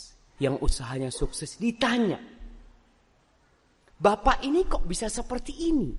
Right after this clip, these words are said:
Apa resepnya? Apa rahasianya? Bisa menjadi orang terkaya nomor dua, nomor tiga, anak-anaknya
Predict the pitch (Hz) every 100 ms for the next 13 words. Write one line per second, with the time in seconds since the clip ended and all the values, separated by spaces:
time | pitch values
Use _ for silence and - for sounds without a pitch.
0 | - - - 294 311 - 330 311 302 -
1 | 330 320 - 156 101 - - - - -
2 | - - - - 254 330 339 330 311 302
3 | 285 294 320 339 302 170 131 - - -
4 | - _ _ 185 247 262 262 269 262 247
5 | 269 262 269 262 262 262 269 262 247 -
6 | 190 262 269 277 262 247 233 - 262 240
7 | 277 - - - - - - - 185 226
8 | 240 233 262 247 262